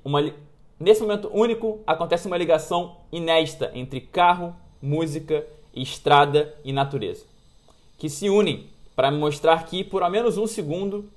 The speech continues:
em meio a tantas dúvidas, estou fazendo a coisa certa.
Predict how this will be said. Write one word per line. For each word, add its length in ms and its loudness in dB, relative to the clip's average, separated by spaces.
em 100 -6
meio 160 2
a 40 2
tantas 320 4
dúvidas, 520 -2
estou 320 -4
fazendo 560 -2
a 100 -2
coisa 240 -4
certa. 340 -14